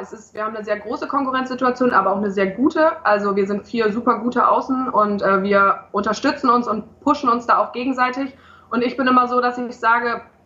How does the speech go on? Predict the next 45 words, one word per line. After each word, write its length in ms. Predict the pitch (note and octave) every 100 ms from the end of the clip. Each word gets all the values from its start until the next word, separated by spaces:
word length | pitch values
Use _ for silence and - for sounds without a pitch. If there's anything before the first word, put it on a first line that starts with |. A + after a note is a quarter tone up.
| _
solange 320 | G#3+ A3+ A#3 A3+
alles 300 | G3+ G#3+ A#3+
läuft 340 | A#3+ C4 -
und 260 | G#3+ G#3+ - - _ -
wir 200 | G3+ A3
gewinnen 420 | G3+ G3 B3+ D4+ B3
und, 340 | A3 G#3+ G3
äh, 40 | - -
es 100 | G#3
keinen 240 | - A#3+ A#3
Grund 260 | C#4+ F#4
gibt, 180 | C4+ A#3+
da 100 | A3+
irgendwas 380 | - B3 A#3+ -
zu 80 | A#3
verändern, 480 | A3 F#3+ C4 B3+ A#3
dann 320 | G#3+ G#3+ G#3 - -
stehe 180 | - C4
ich 100 | A3+
auch 80 |
gerne 200 | G#3 A#3
auf 60 | A3+
der 140 | G#3+
Bank. 260 | G3 B3+ C4+
Also 160 | G#3+ G#3+
dann 140 | G#3+
ist 100 | A#3
es 100 | -
für 100 | A3
mich 140 | A3
völlig 240 | - A#3+ A#3+
in 120 | A3
Ordnung. 420 | A#3+ C4 C4+ C4+ - _ _
Dann 260 | - G3+ G#3
übernehme 300 | G#3 G#3+ A#3
ich 60 | A#3+
das, 340 | G#3+ - - _
sag 220 | - G#3
ich 80 | G#3
mal, 400 | G#3 G3+ G3 F#3 - _
dieses 260 | G#3 G3+ -
Kapitänsamt 760 | - G#3 G3 A#3 A#3 A3 G#3+ G#3
auch 140 | G#3
von 180 | G#3+ G#3+
außen. 500 | G#3 A#3+ C#4 C#4 C4+